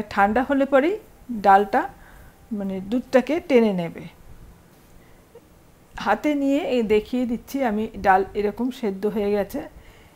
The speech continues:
এখন গ্যাসের ফ্লেম অফ করে ঠান্ডা হতে দেব। ডালটা পুরোপুরি ঠান্ডা হয়ে যাওয়ার পর একটা গ্রাইন্ডার জারের মধ্যে নিয়ে নিচ্ছি ডালটাকে। আর এইটা পেস্ট করার সময়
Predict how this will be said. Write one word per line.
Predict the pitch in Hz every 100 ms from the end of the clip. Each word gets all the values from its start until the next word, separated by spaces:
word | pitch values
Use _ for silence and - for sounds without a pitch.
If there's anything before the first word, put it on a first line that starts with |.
| -
এখন | 175 190 196
গ্যাসের | 190 190 262 254
ফ্লেম | - 240 302 -
অফ | - 233 -
করে | 226 277 415 - _ _ _ _ - -
ঠান্ডা | 220 202 196
হতে | 190 185 175
দেব। | 170 175 175 - - - - - - - - - - - -
ডালটা | 196 220 240 294
পুরোপুরি | 294 277 294 302 302 -
ঠান্ডা | 240 233 254
হয়ে | 254 262
যাওয়ার | 247 254
পর | 254 220 285 - -
একটা | 214 - 208
গ্রাইন্ডার | 214 202 208 240 220
জারের | 214 196 220
মধ্যে | 220 196 220 302 - - - - _ - - -
নিয়ে | 208 208 220
নিচ্ছি | 220 214 269
ডালটাকে। | 240 208 190 214 214 311 - _ - - - _ - 180
আর | 180 170 - - _ _ - _ _ -
এইটা | - 214 226 214
পেস্ট | 214 233 262 -
করার | 262 254 254
সময় | 247 247